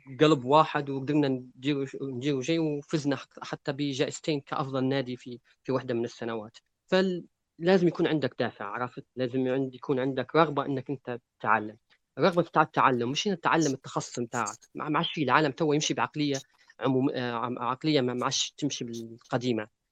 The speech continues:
لازم تكون إنسان مثقف. يعني لما، أنا لما نجي نحكي لك أنت مهندس، لما نجي ن-، تحكي لي على، على، على الهندسة،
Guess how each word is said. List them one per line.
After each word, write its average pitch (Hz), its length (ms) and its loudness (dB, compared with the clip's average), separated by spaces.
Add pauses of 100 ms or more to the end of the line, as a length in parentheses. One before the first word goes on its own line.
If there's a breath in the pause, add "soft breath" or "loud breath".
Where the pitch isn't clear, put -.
(120)
لازم 156 220 4
تكون 160 260 0
إنسان 139 280 0
مثقف. 127 560 -4 (300)
يعني 139 200 4
لما، 147 400 6 (300)
أنا 139 200 0
لما 156 120 6
نجي 147 140 2
نحكي 156 240 2
لك 156 120 4
أنت 160 140 -2
مهندس، 131 440 0
لما 127 200 0
نجي 139 140 -2
ن-، 143 180 0 (100)
تحكي - 280 -6
لي 135 180 0
على، 127 500 -2 (120)
على، 127 420 0
على 123 180 2
الهندسة، 170 420 0